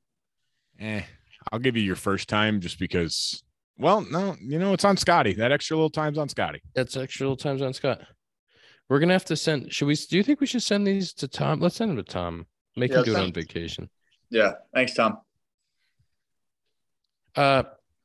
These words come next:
Speaker 2: that's your Sloan Screen Time presented by our friends at Sloan Valve. Come out to Sloan Park this weekend, uh, and hang out with the fellas. Um, anything else you guys would like to say before we let the people go?
Speaker 1: Are you,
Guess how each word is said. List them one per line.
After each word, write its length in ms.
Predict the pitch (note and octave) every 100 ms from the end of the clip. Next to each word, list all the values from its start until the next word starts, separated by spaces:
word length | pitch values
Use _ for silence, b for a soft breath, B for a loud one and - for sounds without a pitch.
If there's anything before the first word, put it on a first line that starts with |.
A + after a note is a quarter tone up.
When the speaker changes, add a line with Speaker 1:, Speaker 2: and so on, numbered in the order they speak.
| _
Speaker 2:
that's 380 | C#3 D#3+ - -
your 160 | D#3 D#3+
Sloan 260 | - D#3+
Screen 240 | D3 D#3 D3
Time 200 | D#3 C#3
presented 320 | C#3 C#3+ C#3
by 180 | C#3 C3+
our 140 | C3
friends 280 | C3 C3+ A#2
at 80 | -
Sloan 280 | - C3+ A#2
Valve. 340 | B2 B2 A2+ B B B B
Come 140 | - C#3
out 120 | C3+
to 40 |
Sloan 280 | B2+ - C3
Park 320 | - B2+ A#2+ -
this 220 | B2 -
weekend, 500 | B2+ A2+ A#2+ A#2 - _ b b b -
uh, 360 | A2 G#2+ G#2 G2+ -
and 420 | A2 G#2+ G#2 F#2+ - -
hang 200 | - A#2
out 220 | A#2 G#2+
with 220 | A#2 A#2 - _
the 60 | -
fellas. 480 | A#2 A#2+ G2+ - - -
Um, 400 | A2+ G#2+ G#2 - _ _ _ _ _ _ _ _ _ _ -
anything 280 | C3 C#3 C3+
else 200 | C3+ -
you 100 | C3
guys 140 | C3+
would 80 | B2+
like 140 | B2+ B2
to 80 |
say 180 | - B2
before 200 | C3 A#2+
we 60 | A2
let 100 | A2+
the 60 | -
people 240 | A2+ B2
go? 120 | B2+
Speaker 1:
Are 640 | C#3 - _ _ _ _ F#2+
you, 240 | G#2 G#2